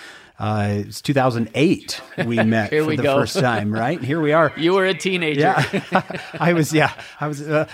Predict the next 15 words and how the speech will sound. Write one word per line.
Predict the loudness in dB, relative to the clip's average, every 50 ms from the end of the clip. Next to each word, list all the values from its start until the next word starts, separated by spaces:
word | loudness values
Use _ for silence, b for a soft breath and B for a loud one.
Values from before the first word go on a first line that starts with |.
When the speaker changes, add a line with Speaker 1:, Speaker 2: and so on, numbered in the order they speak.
| B 2
Speaker 1:
I'm | 4 4
not | 4 4 4
talking | 2 2 2
about | 2 2 2
the | 0
twelve-year-old | -2 2 2 2 4 4 4 4 4 4 2 2
one. | 0 0 0 2
That | 2 2 2 2
was | 0 -2 -2
back | 0 2 2 2 0 -2
in | -2 -2 -2
the | -2 -2 -4 -4 -4 -4
nineteen | -4 -4 -2 -2 -2 -2
hundreds. | 0 0 -2 -2 -4 -6 -8 -6
But | -4 -4 -4 -4 -6